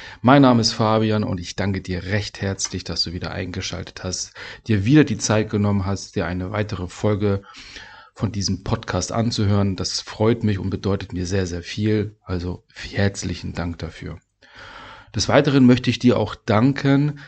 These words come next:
für die große Resonanz, die wir mit diesem Podcast bisher erreicht haben. Das bedeutet mir auch sehr, sehr viel,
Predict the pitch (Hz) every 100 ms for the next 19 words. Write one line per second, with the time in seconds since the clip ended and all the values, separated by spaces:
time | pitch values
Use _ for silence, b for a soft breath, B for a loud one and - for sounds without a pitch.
0 | B B B B B B _ _ _ -
1 | - 123 117 104 104 101 - - - 101
2 | 110 135 135 - 110 117 101 98 95 143
3 | 160 - 127 120 113 107 110 - 123 -
4 | 104 - 117 - - 92 95 120 - 117
5 | 110 110 110 104 - _ _ _ _ _
6 | _ _ _ - 95 - 107 101 98 92
7 | 92 90 101 - 104 104 98 90 - 120
8 | 123 120 120